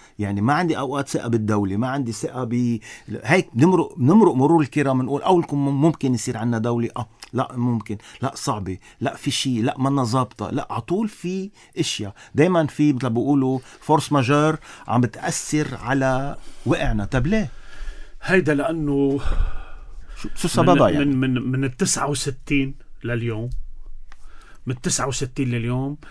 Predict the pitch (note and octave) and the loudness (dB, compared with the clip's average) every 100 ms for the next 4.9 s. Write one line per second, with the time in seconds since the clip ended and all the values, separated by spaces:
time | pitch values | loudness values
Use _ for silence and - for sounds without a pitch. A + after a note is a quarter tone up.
0 | - - - C3+ D3 C3 A2 D3 C3 B2 | -20 -8 -2 2 2 2 2 2 2 0
1 | B2 B2 B2 B2 A#2+ B2+ - - - - | -2 0 -2 -4 -6 -8 -16 -20 -20 -20
2 | - - - _ - - - - - - | -20 -20 -20 _ -20 -20 -20 -20 -14 -6
3 | A#2+ A#2+ C#3 B2+ B2+ - D3 B2+ D3+ C3 | -4 0 2 2 0 0 0 2 2 4
4 | C3+ B2+ B2 G#2+ A#2+ G#2+ A2+ A2 A#2+ | 0 0 -2 -2 -4 -4 -4 -4 -6